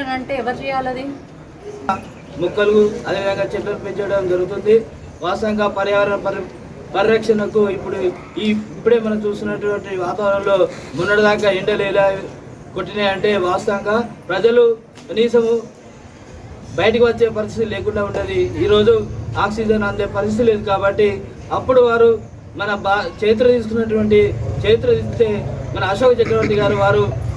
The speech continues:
Speaker 2: వారు ఉన్నప్పుడు రాజుల కాలం ఉన్నప్పుడే వారు రోడ్లకు ఇరువైపులా చెట్లను పెంచి ఈ వాతావరణాన్ని ఏ విధంగా ఆక్సిజన్ ఏ విధంగా తీసుకుంటే మానవునికి ఏ విధంగా ఉండాలని చెప్పి వారు ఆ రోజునే వారి యొక్క చెట్లను పెంచే కార్యక్రమం తీసుకోవడం జరిగింది. కాబట్టి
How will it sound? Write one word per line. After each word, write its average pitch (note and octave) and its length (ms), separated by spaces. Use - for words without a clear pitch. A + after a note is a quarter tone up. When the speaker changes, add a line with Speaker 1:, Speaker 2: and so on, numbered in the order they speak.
Speaker 2:
వారు G#3 180
ఉన్నప్పుడు A#3 400
రాజుల A3+ 400
కాలం A3 240
ఉన్నప్పుడే G#3+ 400
వారు G#3+ 200
రోడ్లకు A3 340
ఇరువైపులా A3 400
చెట్లను A3+ 440
పెంచి G#3+ 280
ఈ G3+ 120
వాతావరణాన్ని A#3 600
ఏ G3+ 80
విధంగా A3+ 300
ఆక్సిజన్ G#3 460
ఏ - 20
విధంగా A3 320
తీసుకుంటే G#3+ 400
మానవునికి A3+ 400
ఏ A3+ 60
విధంగా A3 280
ఉండాలని G#3 320
చెప్పి G#3+ 240
వారు G#3+ 220
ఆ - 100
రోజునే B3+ 320
వారి A3 240
యొక్క A3 180
చెట్లను A3 300
పెంచే A3 280
కార్యక్రమం G#3 400
తీసుకోవడం G#3+ 400
జరిగింది. F#3 300
కాబట్టి G#3+ 400